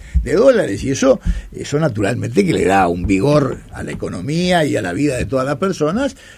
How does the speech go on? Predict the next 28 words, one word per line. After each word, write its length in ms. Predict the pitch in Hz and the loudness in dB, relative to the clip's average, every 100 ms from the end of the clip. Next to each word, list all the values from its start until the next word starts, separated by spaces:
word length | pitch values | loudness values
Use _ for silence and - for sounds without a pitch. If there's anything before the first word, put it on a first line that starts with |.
| - | -16
que 100 | - | -10
no 100 | 123 | -8
se 180 | 143 - | -4 -2
da 180 | 147 208 | 2 2
en 120 | 180 | 2
épocas 340 | 160 143 151 113 | -2 0 0 0
que 140 | - | -4
no, 200 | 120 131 | -4 -6
no 160 | 120 139 | -4 -4
existe 400 | 135 - 180 131 | -4 -4 -4 -2
esa 180 | 113 113 | -4 -6
prosperidad. 640 | 85 - 107 127 233 247 - - - | -8 -8 -4 0 0 -2 -10 -20 -18
Es 60 | - | -12
decir 280 | - 147 123 | -4 -4 -2
que 300 | 147 131 - - - - | 0 0 -4 -18 -12 -2
cuando 320 | - 135 135 131 | 0 0 0 0
Jorge 320 | 175 170 185 | 0 4 6
Valle 240 | 196 190 | 6 6
gobernó, 560 | 185 196 196 202 262 277 | 6 6 6 6 4 4
vino 280 | 185 175 147 | 4 2 2
todo 200 | 165 156 | 4 4
el 100 | 120 | 2
fenómeno 480 | 139 147 175 160 | -2 0 2 2
aquel 300 | 143 127 165 | 0 0 0
de 80 | 143 | 2
la 100 | 127 | -2
devaluación, 960 | 127 135 143 156 156 190 190 190 190 165 | -2 0 2 0 4 6 6 6 4 2
de, 180 | 127 | -4